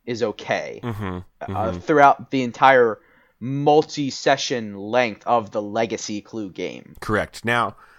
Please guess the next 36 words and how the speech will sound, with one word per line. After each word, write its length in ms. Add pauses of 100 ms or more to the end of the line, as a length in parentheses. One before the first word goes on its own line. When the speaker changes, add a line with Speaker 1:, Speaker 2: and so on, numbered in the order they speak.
(300)
Speaker 2:
we're, 300
it 240
sounds 260
like 100
we're 140
rebooting 500
this 200
to 120
now 220
have 260
no 200
story 400
at 80
all, 280
other 260
than 480 (420)
we're 240
making 500
the 400 (720)
players 380
themselves 680
witness 580 (200)
digitized, 920 (300)
hypothetical, 840
heinous 680 (300)
scenes 420
of 120
them 240
Speaker 1:
Yeah, 200
but, 180
Speaker 2:
murdering 300
Speaker 1:
well, 160
Speaker 2:
each 100
Speaker 1:
one 160
Speaker 2:
other. 80
Speaker 1:
of 40